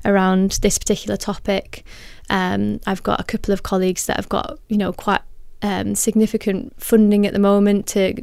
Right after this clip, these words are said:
work with the National Football Museum in Manchester to really go into this archive. Um, there is another P H D colleague, uh, working, um, in fact, two. One's working specifically on, um, women's football histories, and others working on,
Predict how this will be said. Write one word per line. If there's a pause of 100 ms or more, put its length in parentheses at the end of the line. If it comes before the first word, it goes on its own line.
(100)
work
with
the
National
Football
Museum
in
Manchester (440)
to
really
go
into
this
archive.
Um, (420)
there
is
another
P
H
D
colleague,
uh,
working, (400)
um,
in
fact,
two. (340)
One's
working
specifically
on,
um,
women's
football
histories,
and
others
working
on,